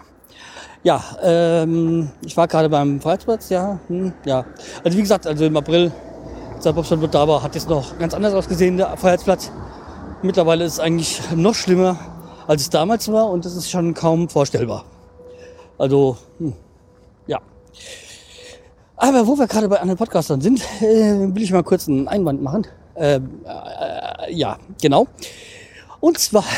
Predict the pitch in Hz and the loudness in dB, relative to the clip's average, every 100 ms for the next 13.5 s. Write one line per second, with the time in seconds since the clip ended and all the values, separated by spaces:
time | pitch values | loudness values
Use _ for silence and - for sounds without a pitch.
0 | - 247 202 196 - - - - - - | 0 2 2 -2 -4 -16 -20 -20 -20 -20
1 | - _ - 180 170 180 180 185 185 175 | -20 _ -4 0 2 2 0 0 0 0
2 | 247 233 202 185 160 160 165 170 165 - | 0 2 2 4 4 4 4 0 -2 -6
3 | - - 165 143 139 226 285 170 139 - | -14 -2 0 0 0 0 0 0 -4 -2
4 | 247 247 233 - 185 170 170 170 175 165 | 0 0 -2 -2 2 4 4 0 -4 -4
5 | 143 127 156 190 180 180 180 - 185 - | -4 -2 -2 -2 0 0 0 -2 -12 -4
6 | 156 156 147 151 165 147 160 165 175 156 | 0 2 2 2 2 4 2 2 -4 -4
7 | - - - - 254 262 214 208 196 202 | -14 -20 -20 -4 -2 0 2 2 0 -2
8 | 185 190 - - - - - - - - | -2 -2 -10 -20 -18 -18 -18 -18 -18 -18
9 | - 185 175 180 185 151 156 165 175 170 | 0 2 4 2 2 -2 -6 -4 -2 2
10 | 180 160 147 143 160 175 196 170 165 139 | 4 4 2 2 2 2 0 -2 -2 -2
11 | 147 175 214 165 131 131 127 165 226 - | 0 2 2 0 -2 0 2 2 -2 -6
12 | - - - - - - - - 147 135 | -16 -18 -18 -16 -16 -14 -8 0 0 2
13 | 180 156 147 196 | 2 4 4 4